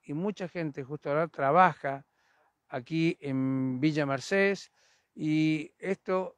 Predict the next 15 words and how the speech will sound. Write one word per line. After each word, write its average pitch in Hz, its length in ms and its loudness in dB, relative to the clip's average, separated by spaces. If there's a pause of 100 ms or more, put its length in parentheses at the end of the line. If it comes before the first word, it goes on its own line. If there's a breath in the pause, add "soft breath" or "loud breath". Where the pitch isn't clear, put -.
(140)
es 160 140 -6
lo 160 100 -2
que 147 80 -10
está 160 160 -8
sucediendo. 139 400 -4
Está 170 160 -2
llegando 170 480 2
gente 160 520 -4 (360 soft breath)
de 143 120 2
la 151 100 4
comisaría 143 560 -2
dieciocho, 131 840 -4
Vane, 160 440 0 (160)
de, 131 440 -6
ah, 120 340 -2